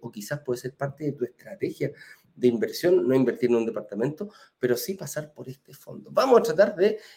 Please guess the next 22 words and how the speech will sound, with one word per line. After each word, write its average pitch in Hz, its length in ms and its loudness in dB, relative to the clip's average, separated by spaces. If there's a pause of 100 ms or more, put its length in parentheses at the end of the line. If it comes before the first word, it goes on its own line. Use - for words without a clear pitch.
explicarlo, 180 840 -4 (220)
eh, 117 380 2
lo 113 180 0
más 135 300 0
profundo 107 460 -8
posible. 247 560 -4 (280)
El 104 260 -12
chat 107 200 -2
de 104 120 -2
preguntas 101 440 -2
va 98 40 -8
a - 40 -20
estar - 200 -10
completamente 98 720 -6
abierto. 170 360 2
El 202 60 -2
señor 110 260 -2
director 107 480 0
las 101 180 -2
va 123 100 8
a 127 60 2
contestar 107 580 0